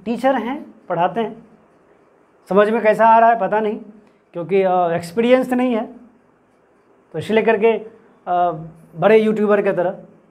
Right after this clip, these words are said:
यूट्यूबर बनने का भी इच्छा नहीं है उतना, टीचर बने रहना अच्छा लगता है। अ,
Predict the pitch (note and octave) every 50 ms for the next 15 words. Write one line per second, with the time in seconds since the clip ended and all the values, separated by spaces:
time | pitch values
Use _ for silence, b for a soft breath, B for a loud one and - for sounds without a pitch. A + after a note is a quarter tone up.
0 | _ _ _ - E3 G3 A#3+ G3+ D4 D4 D4+ D4+ B3 C4 - - C4+ C#4 - C#4
1 | C#4 C#4 C4+ C#4 C#4+ C4 A#3+ - - - - A#3+ B3 B3+ A3+ G3 F#3+ G3+ G#3 G#3
2 | A#3 B3 - - D#3+ E3 F#3 - - - - - _ _ _ _ _ _ _ _
3 | _ _ _ _ _ _ _ _ _ _ _ _ _ _ _ _ _ _ _ _
4 | _ _ _ _ _ _ _ _ _ _ _ _ _ _ _ _ _ _ _ _
5 | _ _ _ _ _ _ _ _ - C#4 D4 A#3+ D4+ D#4+ D#4 C4 B3+ A#3+ A#3 A3
6 | G#3+ G3+ G#3 A#3 A#3 G3+ F#3 - - F#3 E3+ D#3 A#2+ - - C3+ A#2 G#2 G#2 A2+
7 | A2+ _ _ A#2 _ _ _ _ _ _ _ _ _ - D3+